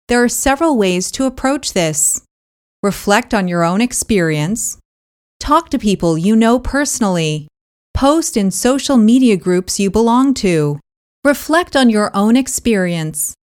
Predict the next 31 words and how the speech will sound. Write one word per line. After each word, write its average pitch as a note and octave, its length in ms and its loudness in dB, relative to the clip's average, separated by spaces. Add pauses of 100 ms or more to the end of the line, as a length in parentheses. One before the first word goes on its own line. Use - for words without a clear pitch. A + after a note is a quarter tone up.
(240)
This E4+ 180 2
will C#4+ 120 2
be A#3+ 160 4
especially B3+ 760 0
valuable G3+ 640 2
if G#3 220 -2
you've G3 180 0
gone A3+ 260 2
through C4+ 180 -2
the A#3+ 100 4
challenges A#3 760 0
your F3 140 0
target A#3+ 460 -2
market G#3+ 340 0
is F3 160 -2
facing F3+ 600 -2 (320)
and A3+ 180 4
you B3+ 80 4
can B3+ 160 2
identify B3 720 0
with C#4 280 -4
them. D#3+ 440 -2 (720)
For B3 160 0
example, G3 800 0
if G3 180 -2
you G#3+ 80 0
suffered A#3+ 540 0
from G#3 240 -2
a E3+ 100 -4
skin B3 460 2
condition F3+ 600 -2